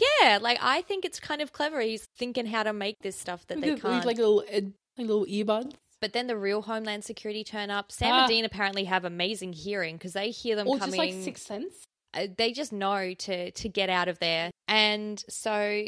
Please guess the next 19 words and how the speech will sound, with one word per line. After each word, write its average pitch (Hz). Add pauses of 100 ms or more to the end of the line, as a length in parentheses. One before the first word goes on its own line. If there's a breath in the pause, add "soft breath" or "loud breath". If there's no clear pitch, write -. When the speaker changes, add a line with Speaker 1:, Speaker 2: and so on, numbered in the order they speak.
(120)
Speaker 1:
they 220
go 247
back 277
to 240
the 220
motel 196
to 185
do 185
some 185
research. 220
I, -
Speaker 2:
Mm-hmm. 240
Speaker 1:
and 233
this 262
is, 339
I 214
didn't 240
notice 196
this 196